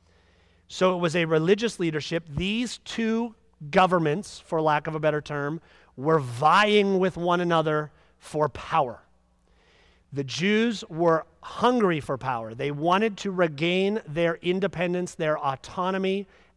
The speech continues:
as their own nation, and they were looking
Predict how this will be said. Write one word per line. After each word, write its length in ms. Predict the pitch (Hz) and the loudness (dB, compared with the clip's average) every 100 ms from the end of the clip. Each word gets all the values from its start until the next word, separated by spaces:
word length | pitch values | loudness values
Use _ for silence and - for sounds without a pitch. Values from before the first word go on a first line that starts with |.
| - | 0
as 240 | 165 147 | 2 2
their 220 | 147 151 - | 0 -2 0
own 460 | 165 170 180 185 - _ _ | 0 2 0 -4 -8 _ _
nation, 520 | 131 160 180 - 123 120 | -4 -2 -2 -4 -10 -8
and 160 | 139 | -6
they 160 | 143 170 | -2 -2
were 200 | 170 143 | -2 -2
looking 800 | 131 139 175 226 190 147 143 151 | -4 -2 2 2 2 -2 -2 -6